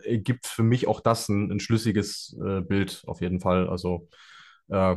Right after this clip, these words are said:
kann ich erstmal mit leben. Was man vielleicht für euch da draußen noch festhalten sollte, äh, du hast zwar gerade gesagt, bis Ruka, da könnte man jetzt denken, dass das nur die ersten beiden Stationen sind, nämlich, ähm, Lillehammer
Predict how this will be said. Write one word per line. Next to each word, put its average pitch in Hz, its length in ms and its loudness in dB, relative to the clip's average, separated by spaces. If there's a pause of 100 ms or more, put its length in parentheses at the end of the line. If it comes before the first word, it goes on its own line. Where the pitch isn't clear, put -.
kann 117 160 2
ich 113 100 2
erstmal 113 240 4
mit 104 140 2
leben. 123 440 4
Was 123 180 2
man 120 380 2
vielleicht 110 340 0
für - 80 -4
euch 113 140 2
da 107 80 2
draußen 127 280 4
noch 160 120 4
festhalten 139 520 2
sollte, 139 580 0 (360)
äh, 110 140 4
du 110 120 2
hast 123 140 2
zwar 120 140 4
gerade 117 220 2
gesagt, 113 360 2
bis 98 180 -4
Ruka, 147 320 4
da 123 100 6
könnte 123 240 2
man 113 120 2
jetzt 110 220 0
denken, 127 340 0
dass 107 160 -6
das - 200 0
nur 113 120 4
die 107 120 2
ersten 104 300 0
beiden 120 280 4
Stationen 98 500 0
sind, 117 380 -2
nämlich, 101 520 0
ähm, 95 560 2 (540)
Lillehammer 110 760 4